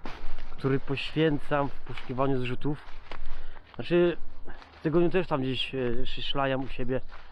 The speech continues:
po lasach, ale to w sumie trzeci dzień taki, gdzie,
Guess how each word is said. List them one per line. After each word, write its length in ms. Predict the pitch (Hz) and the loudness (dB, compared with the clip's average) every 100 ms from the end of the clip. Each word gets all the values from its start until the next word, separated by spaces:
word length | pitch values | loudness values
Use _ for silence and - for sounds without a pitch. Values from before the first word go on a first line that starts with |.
| - - | -8 -2
po 60 | - | 2
lasach, 480 | 127 - 160 - - - - - - - - - - | 2 0 -2 -4 -14 -18 -20 -8 0 2 4 0 -2
ale 360 | 127 135 135 127 - - - - - - - - - - | 0 2 2 0 -4 -4 -4 -6 -6 -6 -2 0 2 0
to 140 | - - | 0 -4
w 40 | |
sumie 240 | - 143 | 0 0
trzeci 340 | 123 196 - 139 | 0 -2 -2 -2
dzień 140 | 143 | -2
taki, 260 | 143 135 127 | -2 -2 0
gdzie, 260 | 120 143 | 2 4